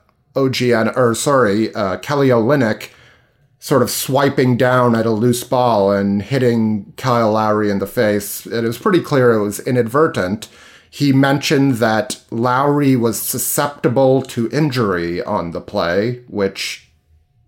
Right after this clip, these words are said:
I, I don't even know what that means. They're always susceptible to injury. They're professional athletes playing competitive basketball, <laughs> uh, a-, and did reward two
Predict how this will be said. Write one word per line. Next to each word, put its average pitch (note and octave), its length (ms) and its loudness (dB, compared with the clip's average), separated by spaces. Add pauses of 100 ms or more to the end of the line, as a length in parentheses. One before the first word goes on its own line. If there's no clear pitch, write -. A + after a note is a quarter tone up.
I, G#2 260 -4
I A2+ 40 -2
don't A#2 180 0
even G2+ 260 -4
know G#2+ 160 -2
what G#2+ 200 -4
that F#2+ 200 -4
means. A2+ 440 -2
They're F2+ 220 -4
always A#2+ 400 0
susceptible F2+ 680 -8
to - 140 -10
injury. D#2+ 360 -8
They're D2 180 -6
professional F#2+ 580 -6
athletes G#2+ 420 -4
playing F#2 260 -6
competitive G2 500 -8
basketball, A2 720 -6 (220)
<laughs> - 180 -16
uh, F2+ 420 -2
a-, C3+ 240 -2
and B2+ 280 0
did D3+ 240 2
reward A2+ 560 2
two G#2 500 0